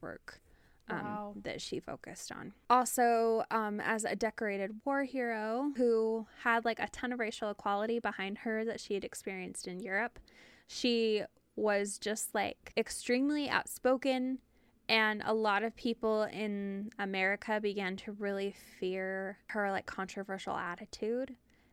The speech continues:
Speaker 1: and a lot of, like, her racy reputation from her earlier years, from, like, her
Speaker 2: Mm-hmm.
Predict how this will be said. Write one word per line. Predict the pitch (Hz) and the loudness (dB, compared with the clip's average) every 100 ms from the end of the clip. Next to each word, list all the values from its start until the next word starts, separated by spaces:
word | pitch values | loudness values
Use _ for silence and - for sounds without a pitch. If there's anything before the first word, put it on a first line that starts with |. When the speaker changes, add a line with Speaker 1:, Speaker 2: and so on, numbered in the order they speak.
| _ | _
Speaker 1:
and | 208 196 190 | 0 2 2
a | |
lot | 190 196 185 | 2 2 2
of, | |
like, | 208 175 | 0 -4
her | - 196 | -2 -2
racy | 190 175 185 202 | 2 0 0 -2
reputation | 196 180 - 180 - 190 - 208 | -4 -4 -4 -4 -4 -4 -4 -6
from | 226 220 | -4 -4
her | - - | -4 -4
earlier | 196 214 226 220 208 | -2 0 0 0 0
years, | 208 208 202 240 240 | 0 0 2 0 0
from, | 226 208 | -4 -4
like, | 196 - | -6 -4
her | 185 | -6
Speaker 2:
Mm-hmm. | - | -6